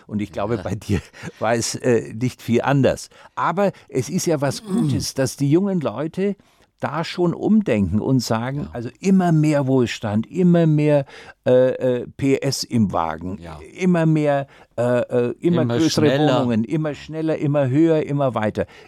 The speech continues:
Speaker 1: ist nicht mehr unser Ding. Da, da, da ändert sich ja schon was.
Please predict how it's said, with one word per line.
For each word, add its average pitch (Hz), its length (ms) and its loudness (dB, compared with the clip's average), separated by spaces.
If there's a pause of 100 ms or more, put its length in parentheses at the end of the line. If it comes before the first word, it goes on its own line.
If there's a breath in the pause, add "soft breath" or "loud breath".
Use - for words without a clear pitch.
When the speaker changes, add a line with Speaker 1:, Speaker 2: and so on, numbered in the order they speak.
Speaker 1:
ist - 280 0
nicht 170 220 2
mehr 160 180 -2
unser 160 300 -6
Ding. 110 340 -4 (140)
Da, 131 160 -14 (120)
da, 131 160 -12 (380)
da 123 100 -8
ändert 202 480 2
sich - 200 0
ja 107 120 2
schon 87 300 -6
was. - 320 -18